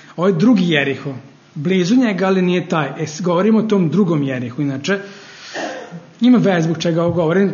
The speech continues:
pošto ima koji se kače na to da tu nešto ne valja, ali ima dva Jeriha. Sad, zaboravite to ako te ne zanima, iz-, izbrišite iz glave, važi. Znači, u Jerihu smo, izlazimo napolje i tamo je jedan prosjak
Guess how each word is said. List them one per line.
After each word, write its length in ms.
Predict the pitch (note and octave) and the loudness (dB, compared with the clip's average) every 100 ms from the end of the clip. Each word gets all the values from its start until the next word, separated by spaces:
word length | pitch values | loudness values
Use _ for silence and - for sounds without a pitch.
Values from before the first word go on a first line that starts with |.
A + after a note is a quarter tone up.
| - | -4
pošto 320 | E3+ D3+ F3+ | -8 -6 -4
ima 260 | D#3+ G3 F3 - | -2 0 0 -2
koji 220 | E3 D#3 | -2 -2
se 240 | - F#3 C#3+ - - - | -2 -4 -4 -12 -20 -6
kače 380 | F#3 F#3 F#3 D#3 | -2 -2 0 -2
na 120 | D3+ | -2
to 160 | - E3 | -2 -2
da 120 | D3+ | -2
tu 100 | E3+ | -2
nešto 300 | E3 D#3+ D#3+ | -2 -2 -2
ne 140 | E3 | 0
valja, 220 | D#3+ D#3 | 0 0
ali 220 | D3 D3+ B2+ - - - - - _ - | 0 -2 -4 -10 -20 -20 -20 -20 _ -4
ima 180 | F3+ F3 | -2 0
dva 260 | C#3+ E3 | 0 -2
Jeriha. 400 | D3 C3 C3 A#2+ | -2 -2 -6 -8
Sad, 180 | A#2 D#3 D3+ - - - _ | -6 -6 -6 -12 -20 -20 _
zaboravite 500 | D#3+ D#3+ F3 E3+ F#3 | -6 0 2 2 0
to 120 | - D#3 | -4 -6
ako 120 | D#3 | -2
te 80 | D#3+ | 0
ne 80 | |
zanima, 540 | D3+ E3 F#3 G#3+ F3 A3 | 2 2 2 2 2 -2
iz-, 200 | E3 C#3+ | -6 -4
izbrišite 460 | F3+ C#3 D#3 D#3+ E3 | -4 -2 -2 -2 -4
iz 100 | C#3+ | -4
glave, 280 | C#3 A#2 B2+ | -4 -8 -6
važi. 240 | C#3 D#3+ - - - - - - - | -2 -2 -6 -12 -20 -20 -20 -20 -6
Znači, 300 | F3+ E3 F3+ | -4 -2 0
u 40 | |
Jerihu 440 | F3 F#3 B3 B3+ C4 | 2 2 2 0 -2
smo, 180 | G3 | -2
izlazimo 360 | E3+ G3+ G#3+ A#3 | 0 2 4 4
napolje 420 | F3+ B3 A#3+ G#3 | 4 0 0 0
i 160 | G3+ D#3 | 0 -2
tamo 200 | B3 C4+ | 2 4
je 60 | G#3 | 4
jedan 260 | G#3 A#3 - - - | 2 2 -2 -10 -8
prosjak 680 | F3 F3+ F#3 - D#3 A3 - | -2 0 0 -2 -2 -2 -4